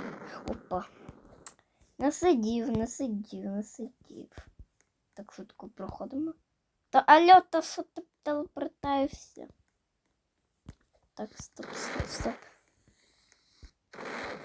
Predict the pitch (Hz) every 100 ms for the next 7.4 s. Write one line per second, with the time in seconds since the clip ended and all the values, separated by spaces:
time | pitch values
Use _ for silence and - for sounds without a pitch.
0 | - - - - _ _ - 262 _ -
1 | - 349 359 349 330 - - - - -
2 | 339 330 _ _ _ - - _ _ _
3 | _ _ _ _ _ _ _ _ - -
4 | - - - - - _ _ _ - 247
5 | - 269 - - - - - 294 _ _
6 | _ - - _ _ _ _ - 214 -
7 | - 226 -